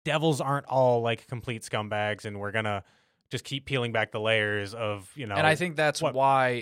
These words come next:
Speaker 2: um, I'm, I know I'm getting way too ahead of myself if I did that,
Speaker 1: No,
Speaker 2: but I was
Speaker 1: that's fair.
Speaker 2: you
Speaker 1: That's
Speaker 2: know, we
Speaker 1: fair.
Speaker 2: get, we get to the Gun Devil and stuff like that, and there's a reason why they want Denji.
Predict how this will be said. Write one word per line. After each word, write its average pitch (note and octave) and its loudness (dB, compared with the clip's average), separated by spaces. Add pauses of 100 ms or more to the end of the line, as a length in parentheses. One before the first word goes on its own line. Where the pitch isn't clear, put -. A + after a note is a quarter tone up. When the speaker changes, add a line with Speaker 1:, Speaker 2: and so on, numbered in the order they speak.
Speaker 2:
um, A2+ -4 (960)
I'm, A2 -10
I G#2+ -10
know G#2+ -8
I'm A2 -6
getting A2 -8
way G#2+ -6
too A2+ -8
ahead A2 -8
of G#2+ -6
myself G#2+ -8
if G#2+ -10
I A2 -6
did G#2 -10
that, G#2 -6
Speaker 1:
No, C#3 6
Speaker 2:
but A#2 2
I C3 4
was C3 2
Speaker 1:
that's - -12
fair. G2 -8
Speaker 2:
you G2+ -8 (100)
Speaker 1:
That's C3 2
Speaker 2:
know, A2+ -6
we D3+ 2
Speaker 1:
fair. C#3 -4
Speaker 2:
get, D#3+ -2
we D3+ 0
get D3+ -2
to C#3+ -4
the B2 -4
Gun A#2+ -2
Devil G2+ -4
and G2 -14
stuff - -6
like G2 -10
that, G#2 -4
and B2 -8
there's A#2 -2
a A#2 -2
reason A#2 -4
why A2+ 0
they A2 -2
want A2 -4
Denji. A2 -6